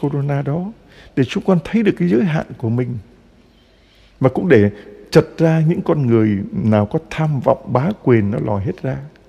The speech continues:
Chúng con thấy được bộ mặt thật. Và chúng con thấy được cái giới hạn của mình. Xin Chúa, những ngày qua,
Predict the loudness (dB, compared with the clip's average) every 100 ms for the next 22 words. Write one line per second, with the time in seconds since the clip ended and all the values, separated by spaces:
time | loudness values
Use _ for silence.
0 | _ _ _ _ _ _ _ -8 -2 -2
1 | 0 0 2 2 0 -2 -4 -4 -10 -10
2 | -20 _ -20 _ _ _ _ _ _ _
3 | _ _ _ 0 0 0 -2 2 2 2
4 | 0 -2 -4 0 4 4 2 -6 -6 -4
5 | -2 -2 -4 -8 -16 -20 _ _ _ _
6 | _ _ _ -6 2 4 4 2 0 0
7 | 0 -6 -20 -20 -20 -20 _ _ _ _
8 | _ _ _ _ _ _ 0 2 4 2
9 | 2 0 0 0